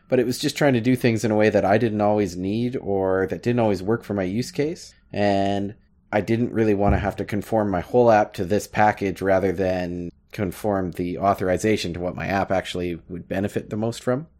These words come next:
So I ended up, uh, implementing my own authorization, uh, for users there, and all it is is a simple context, an authorization context in Phoenix. Uh, so I've got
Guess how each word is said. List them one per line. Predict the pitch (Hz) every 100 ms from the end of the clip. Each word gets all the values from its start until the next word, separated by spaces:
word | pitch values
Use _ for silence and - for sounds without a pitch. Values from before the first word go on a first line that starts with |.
| _ -
So | 143
I |
ended | 165 156
up, | 127 - -
uh, | 117 107 101 98 92
implementing | - 120 117 113 110 104
my | 95
own | 117 139
authorization, | 110 95 98 90 90 87 - 90 90 -
uh, | 90 87
for | -
users | 95 98 92 95 87
there, | 101 95 98 -
and | 95 95 95
all | - 107 117
it | 110
is | 110
is | 101 92
a | 92
simple | 113 104 110 104 95 -
context, | - 113 113 87 - - _ -
an | 95
authorization | 98 101 98 98 110 - 90
context | - 90 87 85 - 95
in | 87
Phoenix. | 107 101 - - _ -
Uh, | 98 95 95 90 - _ _ _
so | - - 107 101 98 95 - _ _ -
I've | 98
got | - 107 -